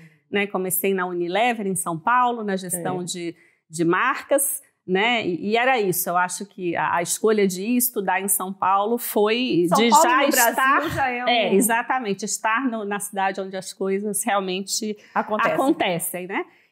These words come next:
Speaker 1: E, então, é, de lá, é, trabalhei, morei oito anos, depois, é, tive uma oportunidade profissional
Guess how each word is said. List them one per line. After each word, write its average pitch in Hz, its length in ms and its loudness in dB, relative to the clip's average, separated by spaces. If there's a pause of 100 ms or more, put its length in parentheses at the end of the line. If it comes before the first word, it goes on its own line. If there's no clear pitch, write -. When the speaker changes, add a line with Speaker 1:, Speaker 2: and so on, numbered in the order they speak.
Speaker 1:
E, 220 300 0
então, 233 720 0
é, 190 300 -2
de 220 180 0
lá, 214 480 2
é, 185 80 -8
trabalhei, 202 720 -2
morei 208 340 -2
oito 262 360 2
anos, 262 440 0
depois, 233 680 -2
é, 208 120 0
tive 220 200 -6
uma 214 120 -4
oportunidade 202 640 -4
profissional 196 800 0